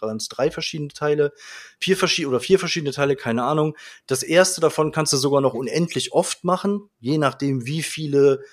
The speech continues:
Symbole du schaffst, es auszuspielen. Ähm, und dann ist der nächste dran. Und das hat selbst zu zweit ordentlich Downtime erzeugt, weil wenn du irgendwie zehn, zwölf Karten auf der Hand hast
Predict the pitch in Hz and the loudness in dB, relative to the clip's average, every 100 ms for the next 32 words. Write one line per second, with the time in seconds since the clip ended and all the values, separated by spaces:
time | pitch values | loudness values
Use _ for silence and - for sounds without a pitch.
0 | _ - 135 127 190 190 196 190 170 - | _ -4 0 2 2 4 4 4 0 0
1 | 175 - 135 - 170 175 - - 180 185 | 0 -2 -6 0 0 0 -6 -6 -2 2
2 | 196 202 - 156 143 147 147 - _ _ | 2 0 -4 0 0 0 -4 -10 _ _
3 | _ _ _ 151 139 127 135 156 180 180 | _ _ _ -2 0 4 4 4 0 -2
4 | - _ _ _ _ 156 - 151 151 - | -8 _ _ _ _ -2 2 2 2 0
5 | 113 104 98 - _ _ - 127 123 131 | 0 -2 -4 -8 _ _ -6 -6 -2 -2
6 | - 147 - - 156 151 - 131 - 185 | -2 -6 -8 2 2 2 -6 -6 0 4
7 | 165 - - _ _ _ _ _ - - | 4 2 -6 _ _ _ _ _ -20 -2
8 | 120 131 123 123 120 - _ - 113 135 | 2 4 2 -2 -6 -6 _ 0 0 2
9 | 127 127 123 117 - 139 139 131 123 139 | 0 0 0 -2 -2 0 2 2 2 0
10 | 139 127 143 131 - 156 156 151 135 - | -2 -2 -4 -4 -4 -2 -2 -4 -2 0
11 | 175 - 117 117 110 117 143 147 | 0 0 -4 -4 -4 -4 -6 -8